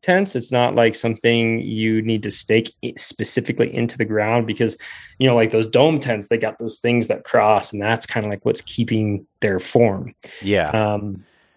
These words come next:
Speaker 1: so, so, so some of them are freestanding.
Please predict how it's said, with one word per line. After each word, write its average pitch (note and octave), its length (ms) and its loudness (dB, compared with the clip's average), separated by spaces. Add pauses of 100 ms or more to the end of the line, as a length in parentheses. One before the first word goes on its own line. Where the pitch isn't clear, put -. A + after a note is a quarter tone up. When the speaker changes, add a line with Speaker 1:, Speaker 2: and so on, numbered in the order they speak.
(960)
Speaker 1:
so, C#3 200 2
so, F3+ 240 0
so C#3 100 0
some E3 220 2
of D3 60 6
them B2+ 100 4
are A2+ 60 4
freestanding. B2+ 680 0